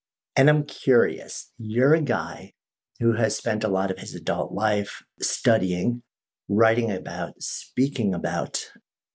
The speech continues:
and answering a lot of questions around the sort of like the, the topic of relationships, of love, of norms, of the psychology, um, underneath all of this.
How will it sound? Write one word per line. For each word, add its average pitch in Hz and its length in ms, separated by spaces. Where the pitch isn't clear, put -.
and 117 680
answering 123 320
a 117 40
lot 107 140
of - 60
questions 104 580
around 95 600
the 104 180
sort 110 220
of 104 40
like 101 140
the, 98 340
the 98 100
topic - 460
of 101 300
relationships, 120 800
of 95 220
love, 92 480
of 92 220
norms, 98 800
of 87 360
the 98 60
psychology, 90 800
um, 92 220
underneath - 480
all - 180
of - 40
this. - 260